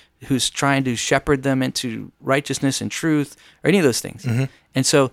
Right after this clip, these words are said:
Speaker 1: you got, there's gotta be a measure of grace that's gotta be there. Remember when Jesus sat down with the woman at the well?
Speaker 2: Yeah.
Speaker 1: He knew all about her already. <laughs> He still sat down and talked to her.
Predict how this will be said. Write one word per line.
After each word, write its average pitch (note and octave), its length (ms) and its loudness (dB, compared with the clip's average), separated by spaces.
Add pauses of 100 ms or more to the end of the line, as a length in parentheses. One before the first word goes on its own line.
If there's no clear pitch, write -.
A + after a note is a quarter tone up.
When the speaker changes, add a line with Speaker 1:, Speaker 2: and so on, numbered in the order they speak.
(380)
Speaker 1:
you C#3+ 260 -2
got, D#3 380 0
there's C#3+ 180 2
gotta D#3+ 220 2
be D#3+ 80 4
a C#3 60 6
measure C#3 500 2
of B2 280 -6
grace - 720 -2 (240)
that's - 180 -6
gotta B2 260 2
be B2 100 -4
there. A#2 160 -4
Remember F3 300 2
when F3+ 140 2
Jesus D3+ 240 -2
sat D#3 180 0
down D3+ 160 4
with D3 100 2
the D3 80 -2
woman D3+ 200 2
at D3 80 -4
the D#3+ 80 0
well? E3 260 -2 (200)
Speaker 2:
Yeah. C3 120 0
Speaker 1:
He A3 80 2
knew G#3+ 160 4
all G3+ 180 6
about G3 260 4
her F#3+ 120 2
already. F3 380 -2 (400)
<laughs> - 200 -2 (300)
He B3+ 100 2
still A#3+ 320 6
sat C#4 280 0
down E3 200 4
and D#3 100 0
talked D3+ 300 4
to D3 80 -2
her. A#2+ 200 0